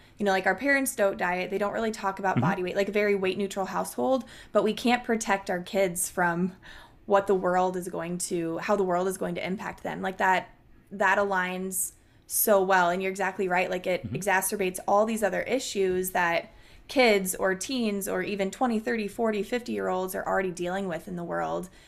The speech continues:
Speaker 1: regardless of what, you know, regardless of how they were raised. Like, we just, we can't, we can't protect them from that all, from it all. And I know, like, for, as parents, I'm curious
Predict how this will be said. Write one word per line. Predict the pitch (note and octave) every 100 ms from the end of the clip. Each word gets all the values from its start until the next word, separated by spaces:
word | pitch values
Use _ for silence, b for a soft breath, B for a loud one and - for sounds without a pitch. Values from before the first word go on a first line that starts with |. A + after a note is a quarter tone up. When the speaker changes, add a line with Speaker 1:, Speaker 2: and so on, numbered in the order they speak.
| b b -
Speaker 1:
regardless | A3 G#3+ A3 A#3 A3+ G3 F#3+
of | F#3+
what, | F#3+ F#3 F3 - - -
you | G3 F#3+
know, | F3 E3+ F3 - - - - -
regardless | G#3+ A#3 A3+ G3+ G#3 G3+
of | F#3
how | F3+
they | F3+ F3
were | D3
raised. | D#3+ E3 F3 F3+
Like, | F#3
we | F#3+
just, | F3+ F#3 -
we | G#3
can't, | F#3+ - G3 F#3 - - b b b b b
we | G#3+
can't | - A3+
protect | A3+ G3 F#3+
them | G3+
from | F3+ F#3
that | F3
all, | F3 E3+ -
from | G#3 F#3+
it |
all. | F3 F#3
And | G3+ G3
I |
know, | G3
like, | F#3+ F#3
for, | - -
as | F#3 F3+
parents, | - D#4+ B3+ A3
I'm | G#3+ G3+
curious | A#3 A3 G#3 -